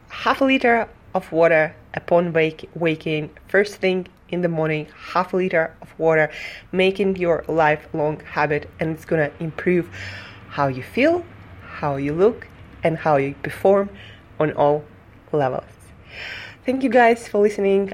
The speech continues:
I love you all. I really wish you a lot, a lot of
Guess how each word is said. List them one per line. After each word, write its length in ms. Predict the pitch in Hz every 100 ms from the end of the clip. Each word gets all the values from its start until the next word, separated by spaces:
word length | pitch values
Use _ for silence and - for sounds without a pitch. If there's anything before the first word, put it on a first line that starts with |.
| -
I 80 | 156
love 240 | 160 185
you 160 | 190 196
all. 240 | 196 190 -
I 120 | 160
really 360 | 160 180 185
wish 360 | 180 180 190 -
you 160 | 180 175
a 80 | 165
lot, 460 | 170 180 180 180 -
a 100 | 175
lot 260 | 170 175 170
of 200 | 175